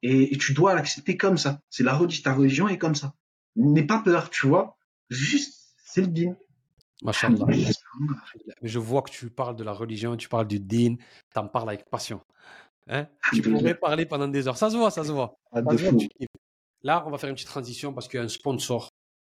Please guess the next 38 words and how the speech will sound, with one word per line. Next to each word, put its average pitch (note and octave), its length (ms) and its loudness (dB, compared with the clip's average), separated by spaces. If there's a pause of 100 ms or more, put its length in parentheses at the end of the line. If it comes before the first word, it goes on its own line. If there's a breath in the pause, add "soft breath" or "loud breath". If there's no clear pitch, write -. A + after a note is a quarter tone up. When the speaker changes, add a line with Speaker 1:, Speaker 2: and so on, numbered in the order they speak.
(560)
Speaker 2:
de A#2 100 0
Speaker 1:
Inch'Allah. A#2+ 140 2
Speaker 2:
l'émission. G2+ 280 -4
Vous - 280 -14
voyez A2+ 140 -4
la G#2+ 80 -4
marque G#2+ 300 -8
tout A2+ 120 -8
bas. G#2+ 240 -2 (500)
Et A2+ 60 -8
mon G#2+ 120 -4
frère, A#2 240 -4
ça A2+ 100 -6
va G#2+ 100 -2
te G#2+ 100 2
Speaker 1:
Allah, G2+ 120 2
Speaker 2:
plaire. A#2 180 0
Speaker 1:
Allah. - 120 -14 (460)
Speaker 2:
Ça - 140 -8
va G#2+ 100 -2
te - 100 -10
plaire A#2 240 -2
à G#2+ 60 -8
toi, B2+ 120 -4
tu - 80 -10
sais A#2+ 100 -8
pourquoi ? C3 320 -8 (220)
Speaker 1:
Ah C3 120 0
ouais ? E3+ 60 2
Speaker 2:
Parce A3 120 0
que C3+ 80 -4 (400)
c'est - 100 -8
une B2+ 140 -4
marque C3+ 240 -4
cent B2+ 120 -4
pour A#2 180 -12
cent C#3 120 -2
Sunna. A2+ 340 -8